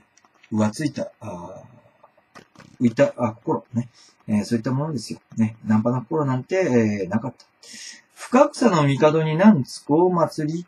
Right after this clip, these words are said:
ける。深草の帝というのは、あの、仁明天皇のことですね。えー、天皇にお仕え申し上げていました。心誤りやしたりけん。心得違いをしたんだろうか。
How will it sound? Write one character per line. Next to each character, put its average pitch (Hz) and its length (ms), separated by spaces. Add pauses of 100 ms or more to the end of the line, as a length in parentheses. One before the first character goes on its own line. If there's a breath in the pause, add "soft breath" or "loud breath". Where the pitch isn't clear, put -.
(100)
け 117 140
る。 80 140 (260)
深 - 260
草 - 140
の 208 120
帝 156 400
と 165 100
い 165 140
う - 20
の 160 100
は、 143 120
あ 120 80
の、 113 120
仁 156 240
明 208 140
天 208 160
皇 202 220
の 120 80
こ - 100
と - 140
で - 100
す - 180
ね。 151 260 (100)
え 123 60
ー、 110 320 (600 soft breath)
天 156 160
皇 156 140
に 190 160
お 117 180
仕 - 200
え 151 220
申 113 280
し 107 160
上 92 100
げ 92 100
て - 160
い 90 120
ま 85 180
し - 220 (160)
た。 117 260 (1500 soft breath)
心 277 500
誤 214 500
り 113 300
や 190 420
し - 240
た 139 120
り 143 140
け 127 200
ん。 90 140 (480)
心 170 360
得 208 120
違 208 520
い - 20
を 117 260 (480)
し - 180
た - 140
ん 180 80
だ 117 120
ろ 92 100
う 82 40
か。 - 140